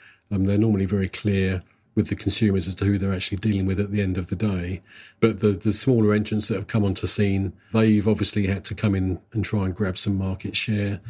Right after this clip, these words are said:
And the, the easiest way of doing that is by being more competitive on pricing.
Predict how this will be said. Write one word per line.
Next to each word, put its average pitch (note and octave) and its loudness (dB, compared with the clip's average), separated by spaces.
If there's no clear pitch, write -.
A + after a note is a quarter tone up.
And F#2+ 2
the, F#2+ 0
the A2 6
easiest G#2 2
way G2 2
of F2 -4
doing F#2+ 0
that F#2+ -2
is F#2+ -6
by G2 -2
being G2 -2
more F#2+ -2
competitive - -4
on F#2+ -2
pricing. F#2+ -2